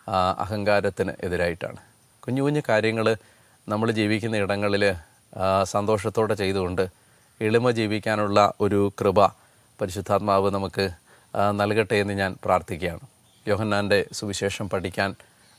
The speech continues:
ദൈവം തരുന്ന അവസരത്തെ നിങ്ങൾ പ്രയോജനപ്പെടുത്തുന്നു. ദൈവം നിങ്ങളെ ഒത്തിരി അനുഗ്രഹിക്കും. എനിക്ക് വേണ്ടി നിങ്ങൾ പ്രാർത്ഥിക്കണം. നമ്മുടെ ബൈബിൾ വായനാ പദ്ധതിയെ,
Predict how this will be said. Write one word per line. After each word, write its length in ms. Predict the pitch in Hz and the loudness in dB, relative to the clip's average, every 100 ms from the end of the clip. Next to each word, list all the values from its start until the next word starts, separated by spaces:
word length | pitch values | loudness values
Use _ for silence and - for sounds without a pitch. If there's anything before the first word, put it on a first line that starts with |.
| 123 | -2
ദൈവം 240 | 104 101 | 0 0
തരുന്ന 240 | 101 104 104 | 0 2 0
അവസരത്തെ 500 | 101 117 104 113 107 | 0 0 0 2 2
നിങ്ങൾ 240 | 104 107 | 0 -2
പ്രയോജനപ്പെടുത്തുന്നു. 1000 | 101 107 117 123 123 110 104 - 110 196 - | 0 2 4 4 2 -2 -4 -6 -6 -6 -2
ദൈവം 240 | 107 101 | 0 0
നിങ്ങളെ 300 | 98 98 101 | -2 0 0
ഒത്തിരി 380 | - - - 117 | -2 -6 -4 0
അനുഗ്രഹിക്കും. 580 | 107 107 113 117 143 - | 0 0 0 0 0 -4
എനിക്ക് 220 | 120 120 131 | -4 0 2
വേണ്ടി 200 | 135 139 | 2 2
നിങ്ങൾ 220 | 123 123 | 0 0
പ്രാർത്ഥിക്കണം. 600 | 113 110 107 113 123 160 - - - _ _ 120 | 2 2 2 0 -2 -4 -10 -20 -20 _ _ -2
നമ്മുടെ 340 | 123 123 127 | 4 8 8
ബൈബിൾ 380 | 117 117 123 131 | 8 6 4 4
വായനാ 380 | 113 113 117 117 | 6 6 4 2
പദ്ധതിയെ, 580 | 117 - 117 113 107 | 0 -2 -2 2 2